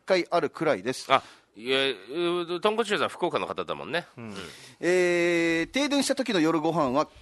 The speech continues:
Speaker 1: 卵かけご飯でした。
Speaker 2: あ、いいじゃない、いいじゃない。うん。
Speaker 1: 我が家はガス釜、ガス釜なのでご飯はほかほかでした。
Speaker 3: おう。
Speaker 1: 沖縄は昔から台風銀座ですよね。
Speaker 2: はい。
Speaker 1: 台風のために買うものといえば何ですか？特に話がなかったらカレーの話でもいいですよ。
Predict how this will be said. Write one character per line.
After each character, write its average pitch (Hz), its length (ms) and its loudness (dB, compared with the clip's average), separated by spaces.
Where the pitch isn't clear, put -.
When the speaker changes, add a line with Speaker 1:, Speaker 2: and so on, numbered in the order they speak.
Speaker 1:
卵 269 380 8
か 262 160 2
け 240 160 2
ご 220 100 6
飯 180 160 4
で 123 80 2
し - 60 -8
た。 - 180 -4
Speaker 2:
あ、 127 240 6
い 131 100 4
い 123 40 0
じ 117 80 0
ゃ 104 60 0
な 98 140 0
い、 104 80 -2
い 113 80 2
い - 20 -2
じ 98 80 0
ゃ 90 40 0
な 95 160 2
い。 165 60 0
う 208 40 -6
ん。 90 380 -8
Speaker 1:
我 247 140 6
が 285 80 8
家 262 100 8
は 202 80 8
ガ 175 140 4
ス 202 120 0
釜、 190 320 4
ガ 160 140 4
ス - 140 -2
釜 202 220 4
な 196 120 4
の 131 120 4
で 131 140 2
ご 147 140 4
飯 160 180 4
は 120 60 2
ほ 123 140 -4
か 143 80 2
ほ 131 100 4
か 123 100 -2
で 110 120 -2
し - 80 -8
た。 - 140 -8
Speaker 3:
お 98 100 -8
う。 - 40 4
Speaker 1:
沖 208 200 -2
縄 254 220 6
は 220 80 8
昔 202 300 0
か 190 100 2
ら 131 80 2
台 160 240 2
風 165 180 0
銀 165 220 0
座 127 100 2
で 98 100 -4
す - 120 -14
よ 90 120 -10
ね。 233 140 -6
Speaker 2:
は 208 80 2
い。 - 40 6
Speaker 1:
台 - 100 4
風 226 100 2
の 196 100 0
た 165 120 0
め 151 100 0
に 131 100 -2
買 147 200 -2
う - 20 0
も 143 140 0
の 139 80 0
と 123 80 -4
い 123 40 2
え 160 60 2
ば 180 120 0
何 117 180 -2
で 101 100 -8
す - 100 -20
か？ - 100 -14
特 165 200 -2
に 139 40 2
話 127 240 -2
が 117 60 -4
な 107 80 -6
か 123 80 -10
っ - 40 -12
た 262 140 4
ら 240 80 4
カ 156 120 0
レ 135 80 0
ー - 20 -2
の 123 80 -6
話 120 220 -8
で 110 60 -8
も 104 80 -6
い - 20 -8
い 98 40 -10
で 95 60 -16
す - 120 -16
よ。 185 100 -14